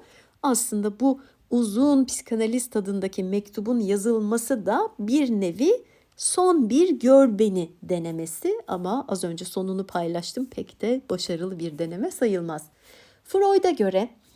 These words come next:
bastırılmış duygularımız bazen öyle güçlü olur ki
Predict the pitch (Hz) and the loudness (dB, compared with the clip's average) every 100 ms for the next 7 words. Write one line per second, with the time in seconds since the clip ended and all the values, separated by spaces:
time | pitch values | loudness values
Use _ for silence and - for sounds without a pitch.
0 | - _ - 202 269 269 285 311 320 370 | -20 _ -2 2 2 0 -2 0 2 0
1 | - 247 202 202 190 185 196 - - - | -2 -6 -4 -4 -4 -4 -8 -8 -12 -2
2 | 247 311 302 180 175 _ _ - 226 330 | 0 2 0 -4 -6 _ _ -2 2 4
3 | 359 233 220 240 - 160 208 247 320 262 | 4 2 0 -6 -6 -4 -2 2 2 0
4 | - - 196 370 | -6 -4 -2 -2